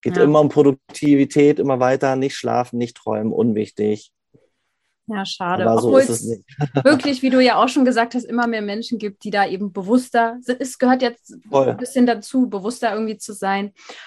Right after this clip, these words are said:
Speaker 2: Und, ähm, jetzt hätte ich noch zwei Fragen. Einmal, äh, jetzt hab ich fast verloren. Wo ist der Faden?
Speaker 1: <laughs>
Speaker 2: <laughs> Ähm, kann was, oder ist dir schon mal etwas Blödes passiert beim Klarträumen? Also,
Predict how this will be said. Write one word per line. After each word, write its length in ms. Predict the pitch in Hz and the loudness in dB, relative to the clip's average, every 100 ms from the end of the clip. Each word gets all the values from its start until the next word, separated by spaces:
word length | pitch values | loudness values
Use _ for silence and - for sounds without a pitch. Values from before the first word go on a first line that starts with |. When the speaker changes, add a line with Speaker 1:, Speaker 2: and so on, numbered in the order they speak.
| - | -14
Speaker 2:
Und, 380 | - 196 196 196 | -6 -4 -4 -4
ähm, 200 | 196 190 | -6 -6
jetzt 160 | 196 - | -8 -4
hätte 140 | 254 | -4
ich 100 | 311 | 0
noch 200 | 277 202 | 0 -2
zwei 340 | - - 180 185 | -6 -4 -2 -2
Fragen. 720 | - - 170 202 220 294 294 | -6 -12 -4 -4 0 0 0
Einmal, 640 | - 208 233 240 240 247 254 _ _ _ | -2 0 2 2 4 2 0 _ _ _
äh, 760 | 214 214 214 214 214 214 208 214 | -8 -6 -4 -4 -4 -6 -6 -8
jetzt 160 | 208 - | -12 -20
hab 60 | |
ich 100 | - | -20
fast 360 | - - 254 - | -10 -6 -6 -6
verloren. 440 | 247 226 214 196 | -8 -4 -4 -4
Wo 80 | 190 | -2
ist 140 | 247 233 | -4 -4
der 80 | |
Faden? 360 | 240 233 226 214 | -2 2 2 4
Speaker 1:
<laughs> 720 | 262 277 220 190 175 139 131 - | 2 4 2 2 2 0 -2 -6
Speaker 2:
<laughs> 680 | - - 466 - 226 175 - - 349 254 | -2 2 4 4 2 0 -6 -12 -12 -6
Ähm, 360 | 233 240 233 233 _ _ _ - | 0 2 2 -2 _ _ _ -8
kann 280 | - 277 320 | -2 0 2
was, 320 | 294 - - _ _ _ _ - | 0 -4 -14 _ _ _ _ -8
oder 280 | 156 214 - | -4 -2 -2
ist 260 | 330 - - | -2 -6 -4
dir 120 | 294 | -4
schon 180 | - 262 | -2 0
mal 120 | 247 | 0
etwas 400 | 247 240 233 - _ _ _ | -2 -4 -4 -10 _ _ _
Blödes 460 | 196 196 220 349 - | -6 -2 0 -2 -4
passiert 460 | 339 320 - 330 - | -8 -8 -8 -8 -6
beim 180 | 294 | -6
Klarträumen? 840 | 285 - 254 254 - 233 233 240 233 | -4 -2 0 -2 -2 0 0 -2 -4
Also, 460 | 214 202 214 208 | -6 -4 -4 -4